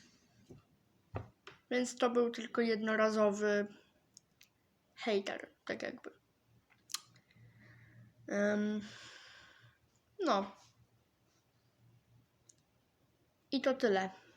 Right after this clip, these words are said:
co chciałbym wam przekazać. Em, i chciałbym jeszcze was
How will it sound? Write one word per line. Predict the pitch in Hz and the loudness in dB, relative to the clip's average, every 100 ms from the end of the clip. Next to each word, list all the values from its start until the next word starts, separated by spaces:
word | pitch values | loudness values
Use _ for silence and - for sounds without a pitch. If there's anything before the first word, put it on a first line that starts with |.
| _ _ _ _ _ | _ _ _ _ _
co | - 214 | -8 -8
chciałbym | 202 226 208 214 208 208 | -4 -2 -2 0 -2 0
wam | 214 202 202 202 _ | 0 0 -2 -4 _
przekazać. | - 226 214 208 202 214 226 - - - _ _ _ _ _ _ _ _ _ _ _ _ - | -6 -6 -4 -2 0 -2 -2 -4 -6 -8 _ _ _ _ _ _ _ _ _ _ _ _ -8
Em, | - 220 220 214 220 220 214 - - - - _ _ _ _ _ _ _ _ - _ _ _ _ _ _ _ _ _ _ _ _ _ _ - - _ _ - | 0 0 2 0 0 -2 -6 -16 -20 -20 -20 _ _ _ _ _ _ _ _ -20 _ _ _ _ _ _ _ _ _ _ _ _ _ _ -20 -20 _ _ -4
i | 254 262 | 0 0
chciałbym | 277 - - 240 233 233 240 233 | -2 -8 0 2 2 2 4 4
jeszcze | 226 220 220 - - 220 220 220 220 - - - - _ _ _ _ _ _ _ | 2 0 -2 -4 -2 0 0 -2 -6 -18 -20 -20 -20 _ _ _ _ _ _ _
was | 233 226 220 - - - | 2 2 2 0 -6 -10